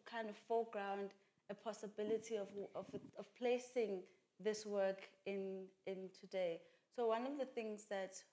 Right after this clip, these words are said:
for instance, the, the exhibition, and maybe to go back to the image that I didn't show,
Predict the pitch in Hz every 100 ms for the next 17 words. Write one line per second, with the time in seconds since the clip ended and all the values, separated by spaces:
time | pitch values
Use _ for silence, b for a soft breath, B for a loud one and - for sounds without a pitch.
0 | _ - 202 202 196 214 202 208 196 185
1 | 185 185 B B _ 202 208 208 214 208
2 | 214 233 214 202 202 214 226 - 240 226
3 | 220 214 214 240 214 214 214 214 202 -
4 | - - _ 202 202 202 208 208 196 -
5 | 196 214